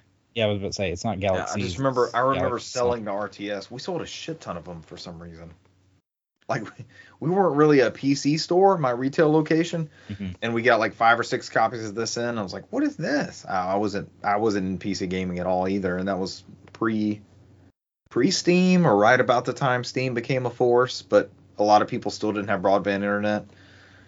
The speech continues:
Speaker 2: and we sold every copy of that Empire at War game that we got. And I think I got the last one just because of the rush that was happening. Like, "Okay, I gotta see what this is."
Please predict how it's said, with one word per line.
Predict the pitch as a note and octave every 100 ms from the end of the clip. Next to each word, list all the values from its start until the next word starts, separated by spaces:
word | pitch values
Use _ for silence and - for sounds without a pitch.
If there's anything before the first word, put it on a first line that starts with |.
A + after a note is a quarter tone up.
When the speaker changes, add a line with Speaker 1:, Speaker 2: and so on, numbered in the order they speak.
| _ -
Speaker 2:
and | G#2+
we | A2+
sold | A2+ B2+ A2+ - -
every | B2+ A#2
copy | B2 A2+ A#2+
of | G2+ G#2
that | G2+ G#2+
Empire | G2+ G#2+ F#2+
at |
War | F2+ F#2+
game | F2 F#2 F2+
that | E2
we | F2
got. | F#2+ F2+ D#2 _ _ _ -
And | G#2
I | G#2
think | G#2+ A#2+ C3
I |
got | A2+ G#2
the | G#2
last | F#2+ G#2 A2 -
one | F#2
just | F#2+ - _ F#2+
because | G2 A2
of | F#2+
the | F#2+
rush | F2+ F#2+ G2 F#2+ -
that | A2 G#2
was | F2
happening. | F#2+ F2 F2 E2+ F2
Like, | E2 - - _ _
"Okay, | - C#3 C#3+ A#2+
I |
gotta | A2+ A2+
see | B2+
what | B2+
this | B2+ A#2+
is." | B2+ C3+ A2+